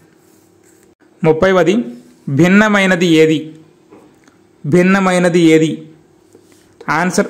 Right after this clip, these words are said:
ఆప్షన్ ఏ, కాంక్ష. ఈ నాలుగు పదాల్లో భిన్నమైనది కాంక్ష. ఆకాంక్ష,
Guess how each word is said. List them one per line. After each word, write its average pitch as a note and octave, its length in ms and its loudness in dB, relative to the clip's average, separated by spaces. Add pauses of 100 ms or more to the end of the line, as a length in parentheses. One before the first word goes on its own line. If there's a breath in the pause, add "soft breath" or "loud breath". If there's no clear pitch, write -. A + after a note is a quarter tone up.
ఆప్షన్ E3 380 -2
ఏ, F#3+ 200 0
కాంక్ష. E3+ 460 -6 (760)
ఈ D#3+ 40 -6
నాలుగు D#3 360 -2
పదాల్లో E3 500 0 (180)
భిన్నమైనది E3 480 -2
కాంక్ష. D#3 400 -6 (760 soft breath)
ఆకాంక్ష, F#3+ 720 -2